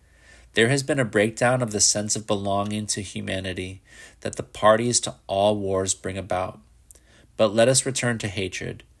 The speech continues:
If the other is identified with absolute evil because of a specific fact, think of the Hamas attack, one is legitimized to think that they must be annihilated. There is another aspect to the conflict between two peoples.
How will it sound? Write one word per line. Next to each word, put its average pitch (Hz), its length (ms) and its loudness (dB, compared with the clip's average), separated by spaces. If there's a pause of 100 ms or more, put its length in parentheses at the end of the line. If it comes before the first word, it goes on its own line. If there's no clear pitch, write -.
(460)
If 127 200 -6
the 127 160 -6
other 135 300 0
is 120 220 -4
identified 107 720 0
with 98 160 -8 (120)
absolute 123 600 -2
evil 92 480 -8
because 113 380 0
of 120 100 -4
a 123 80 2
specific - 640 0
fact, - 520 -4 (360)
think 95 300 -6
of 95 120 -4
the 95 100 0
Hamas 90 460 -2
attack, 87 440 -6 (680)
one 110 220 2
is 131 180 4
legitimized 104 800 2
to 104 80 -6
think 107 380 -4
that 95 160 -2
they 95 100 -4
must 95 340 -2
be 90 120 -8
annihilated. 87 760 -6 (960)
There 135 140 6
is 139 140 6
another 135 320 4
aspect 101 680 -2
to 101 80 -6
the 95 120 -4
conflict 92 720 -6
between 98 420 -8
two 98 220 -4
peoples. - 640 -10